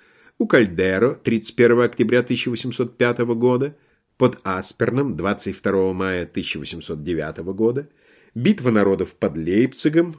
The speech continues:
в тысяча восемьсот тринадцатом году, далее битва под Санта-Лючия в мае тысяча восемьсот сорок восьмого года и бои у Трутного двадцать седьмого июня тысяча восемьсот шестьдесят шестого года.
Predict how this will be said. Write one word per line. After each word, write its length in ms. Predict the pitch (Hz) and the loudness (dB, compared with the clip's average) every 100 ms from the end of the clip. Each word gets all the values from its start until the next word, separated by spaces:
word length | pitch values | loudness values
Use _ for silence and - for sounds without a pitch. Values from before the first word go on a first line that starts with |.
| _ | _
в 100 | - | -6
тысяча 220 | 90 78 | -6 -6
восемьсот 460 | 71 73 - 73 | -10 -12 -10 -10
тринадцатом 640 | - 80 67 76 - - 131 | -8 -10 -8 -12 -10 -2 0
году, 260 | 147 151 | 2 0
далее 380 | 131 165 175 113 | 2 2 4 2
битва 460 | 90 104 127 98 98 | 2 2 2 2 -2
под 240 | 90 - | -2 -4
Санта-Лючия 1000 | - 104 82 - 82 76 - 127 170 214 | -2 -2 -2 -6 -6 -4 0 2 4 2
в 140 | 113 | 2
мае 260 | 98 98 82 | 0 0 -2
тысяча 340 | 76 85 - | -4 -8 -8
восемьсот 480 | 78 78 80 78 73 | -8 -8 -10 -10 -10
сорок 280 | - 64 - | -10 -14 -14
восьмого 420 | - 101 165 220 | -12 -6 -2 -2
года 360 | 214 226 220 214 - - - | 0 0 0 -4 -12 -20 -4
и 120 | 233 247 | 0 2
бои 340 | 170 156 208 | 6 6 6
у 160 | 226 214 | 2 2
Трутного 720 | 156 139 131 131 131 123 113 | 4 4 4 2 4 4 2
двадцать 500 | 90 117 120 - 107 | 2 0 0 -6 -10
седьмого 480 | 110 110 104 92 90 | -4 0 0 0 -2
июня 400 | 87 165 226 208 | 0 0 0 -2
тысяча 340 | 170 202 196 | -2 -2 -2
восемьсот 440 | 110 - - 160 | -4 -4 -4 -4
шестьдесят 400 | - 87 - 131 | -4 -6 -4 -6
шестого 480 | - 78 - 101 120 | -6 -8 -6 -4 -4
года. 380 | 71 67 - - | -6 -10 -12 -20